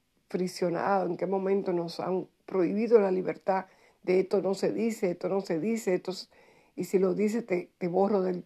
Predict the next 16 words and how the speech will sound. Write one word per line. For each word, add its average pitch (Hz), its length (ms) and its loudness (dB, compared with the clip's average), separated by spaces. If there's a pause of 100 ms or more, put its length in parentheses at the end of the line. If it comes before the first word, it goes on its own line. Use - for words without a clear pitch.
del 185 300 -2
YouTube, 247 420 -2
te 190 100 -2
saco 190 380 -2
del, 180 240 -2 (420)
del 180 260 -2
Google"? 202 560 4 (420)
Todas 240 180 0
esas 262 140 2
cosas - 400 -4
estuvieron 208 440 2
pasando 202 440 2
en 175 100 0
este 185 180 -2
veinte 185 360 0
veintiuno, 180 640 0